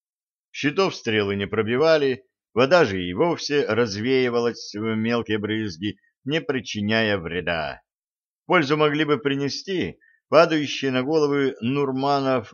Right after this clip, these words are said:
ледяные глыбы, бревна, колоды. Но после прошлого штурма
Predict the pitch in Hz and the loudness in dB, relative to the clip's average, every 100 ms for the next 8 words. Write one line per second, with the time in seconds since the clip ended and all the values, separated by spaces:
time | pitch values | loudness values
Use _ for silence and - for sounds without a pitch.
0 | - 113 113 110 123 120 82 92 98 98 | -6 -4 -2 0 0 -2 -2 -4 -4 -4
1 | 76 55 _ _ _ _ _ 71 95 104 | -8 -12 _ _ _ _ _ -8 0 2
2 | 110 98 78 64 110 123 127 120 98 64 | 2 0 -6 -2 2 4 4 2 0 -4
3 | - _ _ _ _ _ - 147 139 151 | -16 _ _ _ _ _ 0 0 4 4
4 | 131 139 139 135 123 131 131 147 143 113 | 4 -2 0 0 0 -4 -4 -4 -4 -2
5 | 95 90 | -2 -4